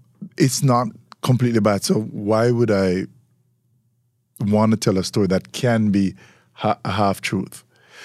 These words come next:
So the gentrification is n-, story is not my story. My story is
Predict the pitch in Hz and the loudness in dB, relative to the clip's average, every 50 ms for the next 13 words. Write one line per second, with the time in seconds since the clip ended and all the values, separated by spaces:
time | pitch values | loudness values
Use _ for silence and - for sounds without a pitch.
0 | - - - - - 165 160 139 135 135 131 127 131 123 165 160 143 147 - 127 | -16 -10 -4 0 2 2 2 0 -2 -2 0 0 2 4 2 2 2 0 0 0
1 | 139 123 120 120 117 110 107 113 110 - - - - - - - 127 113 107 104 | 2 2 2 2 2 2 2 0 0 -2 -6 -14 -12 -4 0 2 2 2 2 2
2 | 110 101 - 98 95 92 - - 101 92 98 - - - - _ _ _ - - | 0 0 0 0 -2 -2 -2 -2 -2 -2 -2 -4 -10 -18 -20 _ _ _ -20 -20
3 | - - - _ _ _ - - 117 120 131 143 151 139 - - - 143 131 123 | -20 -20 -20 _ _ _ -4 0 2 4 4 4 4 2 0 2 2 4 4 4
4 | 123 113 113 - - - 113 110 107 107 107 104 98 92 90 92 92 101 107 | 4 4 2 0 0 2 2 4 4 4 4 2 0 -2 -4 -6 -8 -8 -8